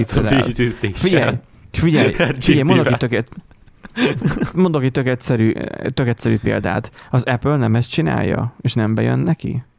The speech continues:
Speaker 2: Saját csatlakozókat gyárt,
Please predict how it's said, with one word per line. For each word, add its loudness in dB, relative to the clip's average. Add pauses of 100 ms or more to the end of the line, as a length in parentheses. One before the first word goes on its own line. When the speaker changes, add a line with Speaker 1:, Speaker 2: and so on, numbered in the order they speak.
(540)
Speaker 2:
Saját -2
csatlakozókat 0
gyárt, 0